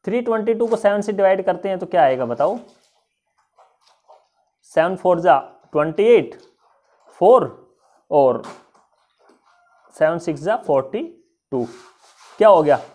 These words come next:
कंप्लीटली डिवाइड हो गया, रिमाइंडर क्या बच गया, ज़ीरो। तो रिमाइंडर हमारा क्या आया, ज़ीरो। तो ज़ीरो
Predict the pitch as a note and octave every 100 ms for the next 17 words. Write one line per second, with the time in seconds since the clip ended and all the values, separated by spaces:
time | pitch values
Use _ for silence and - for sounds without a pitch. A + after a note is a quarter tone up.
0 | _ _ - - D3+ - F#3+ F#3 G#3+ F#3+
1 | G3 G#3 A3+ G#3 G3+ D3+ E3 F3+ F#3 F#3+
2 | F#3+ E3+ D#3+ C3 A#2 - C3+ C3 G#3 A#3
3 | A3+ - _ _ _ - D#3+ G3+ A#3 B3+
4 | B3+ G#3 A3 G#3+ G#3+ A#3 C4 F3 D3 C3
5 | A#2 A#2 _ _ _ _ _ _ _ _
6 | _ _ F#3+ - G#3 A#3+ C4